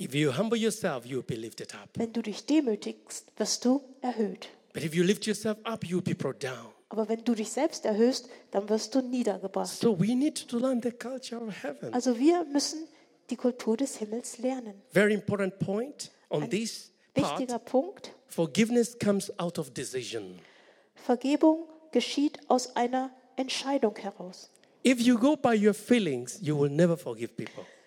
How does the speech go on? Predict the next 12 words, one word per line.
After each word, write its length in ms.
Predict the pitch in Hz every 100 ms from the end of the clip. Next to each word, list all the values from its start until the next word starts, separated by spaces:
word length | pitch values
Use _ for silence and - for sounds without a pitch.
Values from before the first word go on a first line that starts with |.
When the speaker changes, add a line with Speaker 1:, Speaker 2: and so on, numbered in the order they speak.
| _ _ _
Speaker 2:
Wenn 140 | 254 254
du 100 | 262
auf 180 | 240 -
deine 220 | 254 233
Gefühle 440 | 233 - 392 240
wartest, 500 | 202 214 254 254 -
dann 200 | 247 254
wirst 260 | 254 262 -
du 60 | 285
Menschen 460 | 269 277 285 277
nie 140 | 269 370
vergeben. 500 | - 185 190 185